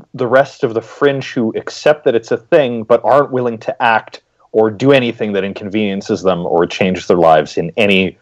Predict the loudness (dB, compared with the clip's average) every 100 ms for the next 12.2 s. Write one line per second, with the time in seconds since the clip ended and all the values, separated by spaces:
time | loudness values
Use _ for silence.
0 | _ _ 0 0 0 -2 -2 2 2 2
1 | -2 -2 -2 -2 -8 _ _ _ _ _
2 | _ _ _ -20 -4 0 2 2 0 -2
3 | 0 2 0 -4 _ -16 -14 -10 -6 -6
4 | -6 -6 -6 2 4 4 4 2 2 -4
5 | _ 0 2 2 4 4 4 -2 -4 -2
6 | -2 -4 -2 -2 0 2 2 0 -8 -12
7 | -8 -2 -2 -2 -8 -10 -10 -4 0 0
8 | -2 -10 _ _ _ -2 -2 -6 0 4
9 | 4 2 -6 -6 -4 -2 -2 -4 -6 -6
10 | 0 2 2 -2 -2 2 6 6 4 -2
11 | -2 -4 -4 -8 0 2 4 2 2 2
12 | 2